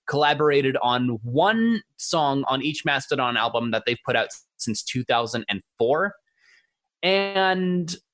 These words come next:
again, it, it, it, I don't think it could be their biggest hit, but I've always felt like Mastodon is incredibly slept on when it comes to the singles that they have put out. Like, they make some great hard rock,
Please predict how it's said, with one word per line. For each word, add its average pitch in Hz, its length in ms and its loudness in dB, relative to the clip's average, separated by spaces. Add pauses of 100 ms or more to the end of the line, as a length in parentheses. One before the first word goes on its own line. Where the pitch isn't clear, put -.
(960)
again, 170 300 2 (240)
it, 185 180 0
it, 170 240 -2
it, 185 280 0
I 202 100 6
don't 233 160 4
think 220 160 0
it 190 80 -2
could 180 120 0
be 180 180 2
their 143 100 4
biggest 139 420 0
hit, 226 320 -2 (800)
but 170 180 2
I've 160 160 4
always 208 280 4
felt 170 200 0
like 147 160 0
Mastodon 131 600 0
is 127 260 0
incredibly 143 640 0
slept - 480 -2
on 104 340 -2 (280)
when 131 140 2
it 131 100 -2
comes 131 300 0
to 123 340 2
the 113 100 -2
singles 113 500 0
that 113 180 0
they 107 120 0
have 110 220 -2
put 104 200 -2
out. 92 240 0
Like, 107 200 -2
they 170 160 2
make 247 200 0
some 208 240 2
great 147 300 2
hard 139 280 0
rock, 113 460 0